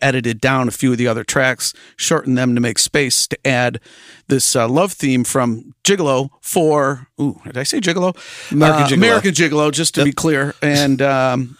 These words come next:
Speaker 1: uh, uh, re-released the album, reissued it.
Speaker 2: Well, I have a question for you both before we get into the specific records, 'cause I've been pondering this. This is an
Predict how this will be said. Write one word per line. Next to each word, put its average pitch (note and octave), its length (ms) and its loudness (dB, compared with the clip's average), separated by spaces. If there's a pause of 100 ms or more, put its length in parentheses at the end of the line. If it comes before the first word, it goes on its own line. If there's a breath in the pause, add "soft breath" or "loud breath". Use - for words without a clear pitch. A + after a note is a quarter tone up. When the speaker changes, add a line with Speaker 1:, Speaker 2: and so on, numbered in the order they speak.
(920 soft breath)
Speaker 1:
uh, E3+ 80 2 (100)
uh, E3 140 0
re-released E3 560 2
the C#3 100 2
album, A2 240 0
reissued A#2 380 -2
it. - 80 -16 (400)
Speaker 2:
Well, F3+ 120 2
I F#3+ 140 2
have C#4 100 2
a C4+ 40 -2
question F#3 340 -2
for D#3+ 120 -2
you D3 80 2
both C3 240 0
before C#3+ 240 -2
we D3 80 2
get C#3 140 2
into C3 180 -4
the A#2 140 -4
specific A#2 440 -4
records, F#2 460 -6
'cause B2 180 -6
I've C#3+ 140 0
been D3 200 -6
pondering D3 500 0
this. D2+ 160 -6
This C#3 120 0
is B2+ 180 -2
an B2 100 -12